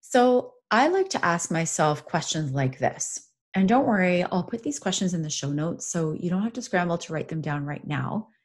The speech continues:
Just have a listen and, and maybe start thinking about them. So in, in any particular day, you can, you can use this, and at any particular time during the day,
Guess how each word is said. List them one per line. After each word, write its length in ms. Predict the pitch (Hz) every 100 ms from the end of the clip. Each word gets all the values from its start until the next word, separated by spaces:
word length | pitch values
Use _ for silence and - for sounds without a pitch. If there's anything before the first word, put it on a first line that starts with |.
| _ _ _
Just 200 | - -
have 140 | 370 339
a 60 |
listen 500 | 240 180 185 202 175
and, 260 | 170 160 156 170
and 160 | 165
maybe 180 | 160 147
start 300 | 139 160 -
thinking 340 | 165 139 151
about 260 | 139 135 131
them. 300 | 143 - - _ _ _ _ _ _ _ _ _
So 640 | - 240 240 240 233 - _ _ _ _ _ _ _ _
in, 300 | 247 262 277 - _ -
in 140 | 226
any 260 | - 254 269
particular 500 | 202 190 185 165 156
day, 220 | 147 -
you 160 | 147
can, 260 | 135 156 -
you 100 | -
can 180 | 143 160
use 220 | 147 143
this, 340 | - - - - 175
and 100 | 180
at 140 | 170
any 220 | 185 202
particular 440 | 202 196 180 151 143
time 460 | - 156 156 151
during 280 | 135 139 139
the 100 | 131
day, 320 | - - -